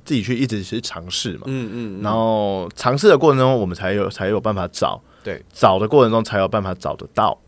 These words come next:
Speaker 2: 对。
Speaker 1: 对，因为其实大家都会一直期望说，“哦，我不想找，但是结果就掉下来。”
Speaker 2: 对。
Speaker 1: 其实这很这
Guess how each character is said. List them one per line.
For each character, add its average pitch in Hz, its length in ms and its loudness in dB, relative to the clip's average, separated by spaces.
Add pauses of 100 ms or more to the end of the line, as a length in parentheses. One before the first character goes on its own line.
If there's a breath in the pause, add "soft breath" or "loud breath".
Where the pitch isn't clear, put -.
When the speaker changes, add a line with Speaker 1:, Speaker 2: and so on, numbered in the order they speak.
Speaker 2:
对。 98 220 -4 (420 soft breath)
Speaker 1:
对， - 260 -6
因 131 100 -4
为 143 320 4
其 131 160 0
实 120 160 0
大 135 100 6
家 139 160 10
都 143 140 6
会 143 180 8
一 131 80 4
直 113 120 -2
期 104 240 -2
望 110 180 2
说 101 320 0 (100)
，“哦， 104 60 -2
我 98 100 -2
不 98 140 -4
想 117 180 -2
找， 90 200 -2
但 104 120 -2
是 104 160 -4
结 95 220 -6
果 92 160 -4
就 92 200 -6
掉 90 180 -4
下 92 140 -8
来。” 55 220 -10 (120)
Speaker 2:
对。 90 180 -12 (140 soft breath)
Speaker 1:
其 107 100 -6
实 113 80 0
这 139 180 8
很 90 460 -6 (1160 loud breath)
这 - 100 -6